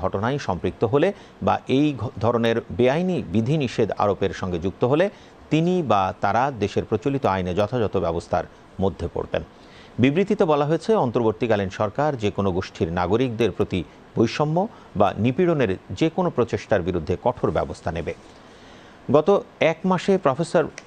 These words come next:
মোহাম্মদ ইউনূসের নেতৃত্বাধীন অন্তর্বর্তীকালীন সরকার দেশের বৃহত্তম যুব উৎসবগুলির মধ্যে একটি আয়োজন করেছে, যার মধ্যে শত শত গ্রামীণ জেলা এবং উপজেলা শহরে অনুষ্ঠিত ক্রীড়া প্রতিযোগিতা, নারী, নারী খেলোয়াড়দের জন্য নানা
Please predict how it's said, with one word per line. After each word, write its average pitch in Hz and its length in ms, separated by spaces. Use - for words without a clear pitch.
মোহাম্মদ 113 320
ইউনূসের 131 380
নেতৃত্বাধীন 123 640
অন্তর্বর্তীকালীন 110 800
সরকার 120 440
দেশের 104 220
বৃহত্তম 139 580
যুব 131 160
উৎসবগুলির 113 720
মধ্যে 104 420
একটি 110 320
আয়োজন 98 320
করেছে, 143 420
যার 104 140
মধ্যে 117 280
শত - 260
শত 156 220
গ্রামীণ 98 380
জেলা 110 320
এবং 117 220
উপজেলা 151 400
শহরে 113 300
অনুষ্ঠিত 107 440
ক্রীড়া 104 320
প্রতিযোগিতা, 139 600
নারী, 95 360
নারী 104 360
খেলোয়াড়দের 107 580
জন্য 90 300
নানা 92 460